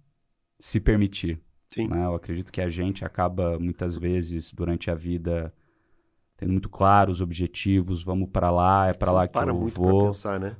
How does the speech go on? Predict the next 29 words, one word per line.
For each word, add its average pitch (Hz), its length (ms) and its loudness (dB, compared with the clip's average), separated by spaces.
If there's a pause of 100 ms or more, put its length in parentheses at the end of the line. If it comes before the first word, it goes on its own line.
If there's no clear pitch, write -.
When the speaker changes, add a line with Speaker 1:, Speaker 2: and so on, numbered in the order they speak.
Speaker 1:
Cara, 92 300 0
e 85 40 -6
só - 300 4
vai, 98 380 6
Speaker 2:
Só 139 160 -2
vai. 101 260 -8
Speaker 1:
só 104 240 0
vai, 95 320 2
só - 140 -2
Speaker 2:
Só 92 40 0
Speaker 1:
vai, 101 200 2
Speaker 2:
vai. 117 100 -12
Speaker 1:
e 98 60 -2
tá 98 180 0
certo. - 640 -2 (160)
Speaker 2:
É. 98 180 -10 (240)
Speaker 1:
Eu - 60 -16
acredito - 340 -14
que - 120 -6
isso, 92 340 -2
durante 87 680 -2 (520)
um - 40 -16
período 95 400 0
de 90 100 -6
tempo 92 380 0
com - 120 -2
intensidade, 90 720 -2
é 82 40 -2
bom, 87 360 0